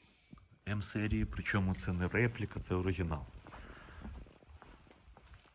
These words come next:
Всі хлопці, які купують такі автомобілі, завжди хочуть їх доукомплектувати цим всім. Тут все це є.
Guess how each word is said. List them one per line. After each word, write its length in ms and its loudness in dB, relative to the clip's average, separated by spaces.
Всі 160 0
хлопці, 360 0
які 140 0
купують 360 0
такі 160 0
автомобілі, 440 4
завжди 320 2
хочуть 340 0
їх 100 0
доукомплектувати 920 0
цим 260 2
всім. 400 2
Тут 140 0
все 180 0
це 180 2
є. 200 4